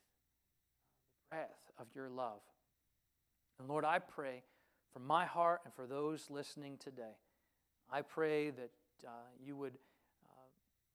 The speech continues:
that you would help us to deeper, uh, more deeply understand your love and have faith in it on a daily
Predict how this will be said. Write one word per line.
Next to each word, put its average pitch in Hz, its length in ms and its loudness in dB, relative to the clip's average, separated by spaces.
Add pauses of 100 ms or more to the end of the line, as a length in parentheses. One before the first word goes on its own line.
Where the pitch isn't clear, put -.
(300)
that - 180 -10
you 151 80 -2
would 131 100 -6
help 185 380 -4
us 113 340 -6 (100)
to 135 60 -10 (180)
deeper, 196 500 -8 (560)
uh, 131 40 -20 (440)
more 175 160 -2
deeply 139 640 -4
understand 143 1160 -8 (460)
your 151 240 0
love 131 400 -2 (140)
and 127 100 -8 (180)
have 123 100 -14 (180)
faith 147 320 -6 (300)
in 139 160 -6
it 107 300 -16 (880)
on 131 100 -4
a 113 160 -6
daily 120 260 -6